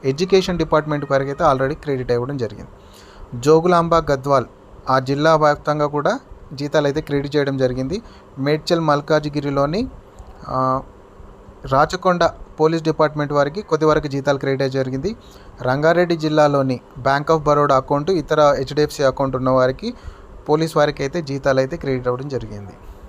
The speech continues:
So ఇలాంటి ఖచ్చితమైన ఇన్ఫర్మేషన్ కూడా మన ఛానల్లో కూడా అందిస్తాం. వీలైతే ఛానల్ని సబ్స్క్రైబ్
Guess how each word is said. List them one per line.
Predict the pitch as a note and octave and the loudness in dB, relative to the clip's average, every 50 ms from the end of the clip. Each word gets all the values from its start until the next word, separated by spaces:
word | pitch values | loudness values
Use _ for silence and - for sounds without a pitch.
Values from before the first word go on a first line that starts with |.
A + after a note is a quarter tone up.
| - - - - | -20 -20 -20 -12
So | - A#2+ A#2 A#2 B2+ | -6 -6 -4 -4 0
ఇలాంటి | C3 C#3+ D3 D3 C#3+ D3+ D3 D3 D3+ - - - - - - - - - - - - - - | 0 0 0 2 0 -2 -2 -4 -6 -12 -20 -20 -20 -20 -20 -20 -18 -16 -16 -16 -8 -8 -6
ఖచ్చితమైన | C#3 - F3 D#3+ F3+ F3 F3 F3 E3+ | -6 -6 0 0 2 2 2 0 -2
ఇన్ఫర్మేషన్ | D#3+ D#3 D3+ D3+ D#3+ D#3+ D#3 D#3 D3+ - - E3 D#3+ D3+ | -2 -4 -4 -2 -2 -2 -2 -4 -6 -6 -6 -4 -4 -2
కూడా | D#3 D#3 | -2 0
మన | D3+ C#3+ C#3 | 0 0 -2
ఛానల్లో | C#3+ C3+ - D3+ D3+ D3+ D3+ D3 C#3+ | -2 0 0 0 0 0 0 0 -2
కూడా | C#3+ C#3 C3+ | -2 -2 -2
అందిస్తాం. | C3+ C#3 C#3+ C#3+ - F#3 A3 A#3+ - - - - - - - - - | -4 -6 -8 -10 -10 -12 -12 -12 -14 -20 -20 -20 -20 -20 -20 -12 -6
వీలైతే | C3 C#3 C#3+ D3 D3+ D3+ - F#3 | -6 -2 0 2 2 2 0 -2
ఛానల్ని | F3+ - D3+ C#3 C#3 C#3+ D3 D#3 D3+ | -2 0 0 0 0 0 -2 -2 -2
సబ్స్క్రైబ్ | - D#3 C3+ - - - - D3 D3+ D3 | -2 -2 -2 -2 -4 -4 -2 -2 -2 -2